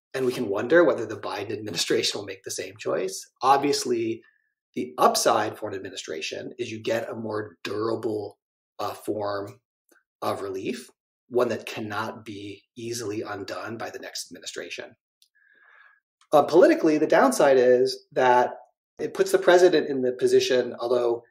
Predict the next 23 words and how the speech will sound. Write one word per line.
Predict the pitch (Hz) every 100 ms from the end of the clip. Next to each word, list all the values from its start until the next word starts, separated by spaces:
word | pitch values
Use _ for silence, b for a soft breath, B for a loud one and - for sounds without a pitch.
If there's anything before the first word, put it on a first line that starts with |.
| _
he's | 131 117 - _ -
exercising | 214 220 - 180 - 143 135 127 123
authorities | 113 147 151 123
that | 123
are | - -
clearly | - 175 254 190 113 -
delegated | - 202 190 107 110
by | 98
the | 98
immigration | - 104 127 127
code, | - 151 143 139 135 b b b b -
you | 170
can | 170 165
see | - - 214
the | 180
way | 147 147 156 160 131
in | 127
which | 123 127 - 127
a |
policy | - 131 127 123 127
might | 110
be | 110 113 - -
characterized | 196 220 220 131 113 110 101 92 -